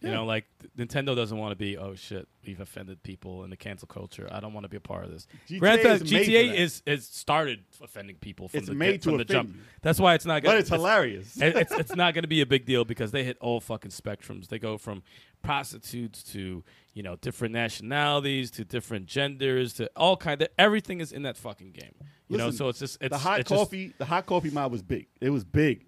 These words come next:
Speaker 2: It almost destroyed G T A, even if it wasn't in the game. That's what I'm saying. If they wanna strut, if they wanna strut that line,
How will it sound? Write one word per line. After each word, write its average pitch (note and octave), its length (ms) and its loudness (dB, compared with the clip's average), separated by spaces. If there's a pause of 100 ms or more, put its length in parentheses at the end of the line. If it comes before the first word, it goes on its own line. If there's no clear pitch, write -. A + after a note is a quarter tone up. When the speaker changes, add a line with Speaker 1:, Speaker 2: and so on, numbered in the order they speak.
(120)
Speaker 2:
It C#3 140 2
almost D#3 400 6
destroyed B2+ 400 2
G A#2+ 140 -6
T B2 160 -4
A, - 80 -8 (600)
even A3 260 4
if F3 120 6
it F3+ 120 6
wasn't F3 280 4
in D#3+ 140 2
the B2+ 80 0
game. A#2 460 -2 (180)
That's E3 200 0
what F#3+ 60 2
I'm E3+ 80 0
saying. D#3 320 -2 (280)
If E3+ 160 2
they F#3+ 100 10
wanna G3 240 4
strut, - 420 0
if E3+ 140 0
they G3+ 80 4
wanna G#3 180 4
strut - 260 2
that E3 160 2
line, F3+ 420 -2